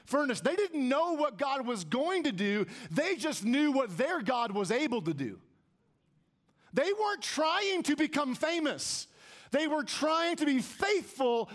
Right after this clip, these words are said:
to the famous one. That is the way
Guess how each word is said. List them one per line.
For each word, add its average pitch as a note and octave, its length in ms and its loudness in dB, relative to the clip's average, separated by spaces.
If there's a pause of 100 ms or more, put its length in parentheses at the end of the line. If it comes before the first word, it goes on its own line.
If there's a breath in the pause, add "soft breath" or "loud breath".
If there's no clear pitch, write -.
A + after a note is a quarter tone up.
(140 loud breath)
to D4+ 160 4
the C4 120 2
famous B3 500 -2
one. D#3+ 420 -4 (1300)
That D4 460 0
is D4 160 0
the B3+ 140 0
way A3+ 520 0